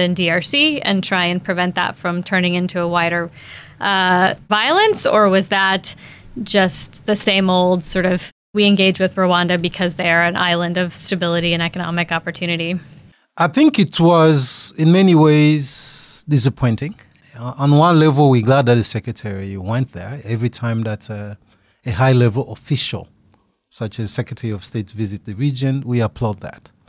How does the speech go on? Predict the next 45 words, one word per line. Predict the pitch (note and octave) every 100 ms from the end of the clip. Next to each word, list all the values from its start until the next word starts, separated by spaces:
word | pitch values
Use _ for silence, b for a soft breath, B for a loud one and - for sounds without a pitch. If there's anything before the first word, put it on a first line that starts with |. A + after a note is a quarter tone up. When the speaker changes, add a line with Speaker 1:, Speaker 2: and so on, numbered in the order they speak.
| _ _ -
Speaker 2:
The |
challenge | C3+ B3 D4 A3+ D#3
when | E3+
you | D#3+
evaluate | B2 C#3 C#3+ C3 A#2+
diplomats, | C#3 D3 C3+ A2 G#2 - - -
they | C#3+
always | F#3 G3+ D#3+ C#3+ A#2+
stuff | - D3+ C#3
they | C3+ A#2+
say, | - C3
they | A#2
said | G#2 C3 A#2
behind | A2 G#2+ A2+
closed | G2+ C#3+ C3
doors, | D3+ D#3+ D#3 - _ _ _ _ _ _
which | - A#2 -
we're | B2+ D#3+
not | C#3+ C3+ C#3 -
privy | - E3 D3+ D#3
to, | F#3 G3+
so | - C#3+
we | C3+
don't | D3+ D3+
know | C#3+
if | B2+
they | C3
were | C3
actually | C3+ B2 C#3 B2+
said | A#2+ F#3 G3+ F3+
or | A#2+
not | G#2+ G2
said. | - G3+ G3+ _ b b b _
But | D#3 E3
my | F3+ F#3
point | - B3+ B3 F3+
is, | F3
this | D#3 G#3+
thing | C4 B3
should | - F3+
be |
said | F3+ F3+ F3
in | F#3
the | G3+
open. | C4 - C3